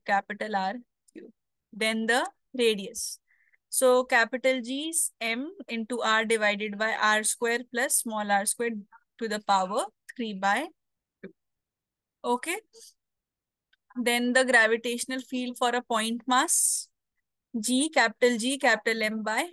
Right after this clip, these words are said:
R square. And the direction is towards the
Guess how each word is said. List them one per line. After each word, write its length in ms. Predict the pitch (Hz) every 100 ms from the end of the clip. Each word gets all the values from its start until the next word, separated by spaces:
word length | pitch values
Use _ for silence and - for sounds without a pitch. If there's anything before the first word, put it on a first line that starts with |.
| 339
R 240 | 208 208 254 330 _ -
square. 500 | - - 240 - 262 _ _ _ _ _ _ _ _ _ _ _
And 300 | 220 220 220
the 120 | 226
direction 600 | 226 214 202 202 - 220
is 160 | 214 226
towards 480 | - 214 202 202 -
the 240 | 247 294